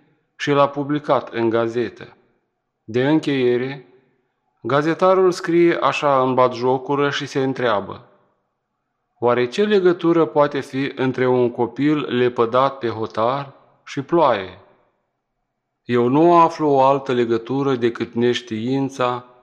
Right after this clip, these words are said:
și superstiția poporului. Ne trebuie școală și cultură pentru popor.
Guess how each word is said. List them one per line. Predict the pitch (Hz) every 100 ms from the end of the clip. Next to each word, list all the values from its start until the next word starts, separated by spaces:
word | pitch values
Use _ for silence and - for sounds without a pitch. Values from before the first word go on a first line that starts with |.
| _ -
și | - 131
superstiția | - 139 135 131 117 - - 151 147 135 127 117
poporului. | - 113 - 107 101 95 98 95 - _ _ _ _ _ _ _ _ _
Ne | - 113
trebuie | 113 131 147 143 135 120
școală | - - 139 156 156 143
și | 139 120
cultură | - 117 107 - 135 147 123
pentru | - 110 104
popor. | - 101 - 95 92 -